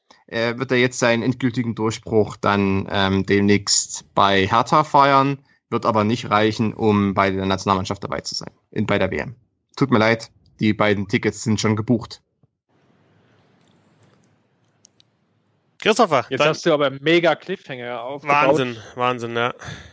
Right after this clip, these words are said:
Speaker 1: Es, ja, es ist auch gar nicht offensichtlich, welche zwei Mittelstürmer mit zur W M fahren. Also es ist komplett
Speaker 3: Ja, mein, mein Spieler Lewandowski wird's natürlich nicht, aber vielleicht wird's ja, ähm, mein Unsung Hero.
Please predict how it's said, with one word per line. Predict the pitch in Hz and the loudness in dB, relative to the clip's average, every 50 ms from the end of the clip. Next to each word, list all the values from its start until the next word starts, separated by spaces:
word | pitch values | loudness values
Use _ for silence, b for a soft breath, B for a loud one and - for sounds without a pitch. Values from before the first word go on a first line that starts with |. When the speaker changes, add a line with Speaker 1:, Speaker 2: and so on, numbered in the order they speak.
| B B B B B B B B B B B B B _ _ _ _ _ _ _ - | B B B B B B B B B B B B B _ _ _ _ _ _ _ 0
Speaker 1:
Es, | 123 139 - 139 - - | 0 0 0 -2 -2 0
ja, | 135 156 160 156 | 2 2 2 2
es | 135 151 | 0 0
ist | 156 180 170 180 160 165 | 0 0 0 0 0 0
auch | 170 147 - | -2 -4 -2
gar | - 180 202 | -2 0 0
nicht | 214 - - | 0 0 -2
offensichtlich, | 196 190 - - - 220 - - - 151 - | -2 -2 -2 -4 -6 -8 -10 -10 -14 -10 -6
welche | 139 139 131 127 123 | -4 -4 -4 -4 -6
zwei | - 135 127 | -6 -4 -4
Mittelstürmer | 127 131 123 - 120 - - 131 117 117 | -4 -4 -6 -8 -8 -6 -4 -2 -2 -2
mit | 113 110 - | -4 -6 -6
zur | - 117 104 | -8 -8 -6
W | 101 101 | -4 -4
M | 98 95 98 | -4 -6 -8
fahren. | 95 - - 95 95 92 90 | -10 -8 -8 -6 -6 -6 -8
Also | 92 98 107 101 | -10 -10 -10 -10
es | 104 104 - - | -8 -8 -8 -10
ist | - - | -10 -8
komplett | - 113 107 - 139 - - - - - _ _ 185 175 - _ - - - _ _ _ _ _ _ _ _ _ _ _ _ B B B B B | -10 -8 -6 -8 -8 -8 -10 -16 -16 -16 _ _ -20 -20 -20 _ -20 -20 -20 _ _ _ _ _ _ _ _ _ _ _ _ B B B B B
Speaker 3:
Ja, | 165 160 165 | 4 6 6
mein, | 170 175 180 180 180 | 6 6 4 4 4
mein | 180 165 165 160 | 2 2 2 0
Spieler | - - 196 180 175 170 165 160 160 151 | -4 -4 0 2 4 6 6 6 4 2
Lewandowski | 139 139 143 143 151 143 139 139 151 143 - - 156 | 0 -2 0 0 0 0 0 -4 -6 -8 -8 -10 -12
wird's | 147 - - | -12 -10 -10
natürlich | 139 123 139 127 127 | -12 -10 -10 -10 -8
nicht, | 165 196 - - 151 | -10 -10 -6 -2 -2
aber | 123 120 120 113 | 0 0 0 0
vielleicht | 113 - 127 120 - - | 0 0 -2 -2 -2 -4
wird's | 110 113 - - | -8 -6 -2 0
ja, | 131 120 117 117 113 117 117 117 _ _ _ _ _ - | 2 4 4 4 2 0 -4 -8 _ _ _ _ _ -18
ähm, | - 127 123 117 113 113 113 113 113 - | -14 -12 -10 -8 -8 -8 -10 -10 -8 -4
mein | 123 123 120 | -2 0 0
Unsung | 104 113 135 131 - 131 113 113 | 2 0 0 2 0 0 0 2
Hero. | 135 151 147 120 104 110 113 - | 0 2 2 2 0 -2 -4 -10